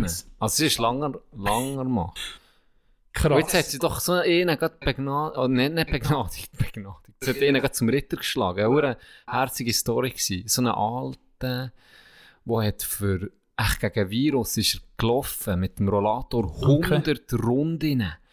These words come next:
Speaker 2: ist er, glaub, gelaufen im Altersheim um, um so einen Platz um. Also am Schluss
Speaker 1: Ja.
Speaker 2: ist er fast zusammengebrochen.
Speaker 1: <laughs>
Speaker 2: Und der ist jetzt eben, der ist dann zum Ritter geschlagen worden von ihr. Der hat irgendwie auch schon in seinem Leben wirklich hure viel Gutes da und
Speaker 1: Aber
Speaker 2: hat
Speaker 1: er, er,
Speaker 2: die
Speaker 1: ein
Speaker 2: nicht
Speaker 1: Sir bist.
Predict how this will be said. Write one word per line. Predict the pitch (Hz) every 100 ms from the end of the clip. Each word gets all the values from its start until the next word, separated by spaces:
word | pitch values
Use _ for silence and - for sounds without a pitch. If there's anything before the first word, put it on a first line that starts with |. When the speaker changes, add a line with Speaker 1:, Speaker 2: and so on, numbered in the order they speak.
| _ _ _
Speaker 2:
ist | 117 -
er, | 104
glaub, | 113 113 -
gelaufen | - 110 113 - 107
im | 101
Altersheim | 104 110 - - - 110 113
um, | 113 101 -
um | 120 107
so | -
einen | 123 -
Platz | 113 110 - -
um. | 104 85 82
Also | - 104 113
am | 101
Schluss | - 160 165
Speaker 1:
Ja. |
Speaker 2:
ist | 101
er | 98
fast | 113 -
zusammengebrochen. | - 113 127 - 113 98 147 - 110 165
Speaker 1:
<laughs> | - - - _ - _ _ _ _ -
Speaker 2:
Und | 117
der | 151 160
ist | 143
jetzt | 147 -
eben, | 147 151 147 - _
der | 143 147
ist | 123
dann | 135 -
zum | 135
Ritter | 123 143 -
geschlagen | 131 - 131 123 127
worden | 104 104 - 110
von | 113
ihr. | 107 117
Der | 113
hat | 110
irgendwie | 131 123 131
auch |
schon | 127 123
in |
seinem | 127 120
Leben | 120 120 110
wirklich | 113 -
hure | 123 113
viel | 123 113
Gutes | 117 123 -
da | - 117 113
und | 110 98 95
Speaker 1:
Aber | 147 143
Speaker 2:
hat |
Speaker 1:
er, | 139
er, | - 170
Speaker 2:
die | 165 151
Speaker 1:
ein | 131 127
Speaker 2:
nicht | 123
Speaker 1:
Sir | 123 120 143 143 143 139
bist. | 143 - -